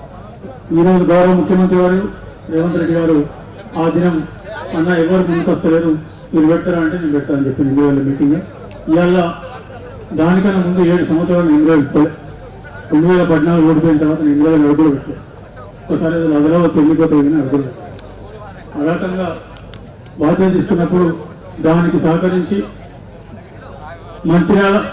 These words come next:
నియోజకవర్గాన్ని, మంచిర్యాల జిల్లాను పునాదిగా చేసుకొని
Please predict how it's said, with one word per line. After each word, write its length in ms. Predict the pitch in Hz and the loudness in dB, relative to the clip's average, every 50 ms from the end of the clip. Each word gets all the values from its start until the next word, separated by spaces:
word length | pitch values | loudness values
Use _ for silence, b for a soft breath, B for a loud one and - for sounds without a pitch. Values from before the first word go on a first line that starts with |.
| - - - - - - - | -10 -14 -16 -16 -14 -8 -4
నియోజకవర్గాన్ని, 680 | 170 170 185 185 190 190 190 185 185 190 196 208 190 | 0 2 4 4 4 4 4 4 4 4 4 4 4
మంచిర్యాల 400 | 180 170 170 - 190 190 185 175 | 4 2 4 4 4 4 6 4
జిల్లాను 420 | 151 170 170 175 185 185 180 170 170 - - - - - - - - - - - - - - - - - - - - - - - - - - - - - - - - - - - | 4 4 4 4 4 4 2 0 -2 -6 -12 -16 -18 -18 -18 -18 -18 -18 -18 -18 -18 -18 -20 -20 -20 -20 -20 -20 -20 -20 -20 -18 -18 -20 -20 -20 -20 -20 -20 -20 -20 -10 -2 2
పునాదిగా 580 | 185 202 214 220 220 214 214 214 208 196 196 196 | 4 4 6 6 6 6 6 6 6 6 6 6
చేసుకొని 420 | 190 - 214 202 196 190 180 151 | 4 4 4 2 2 2 2 0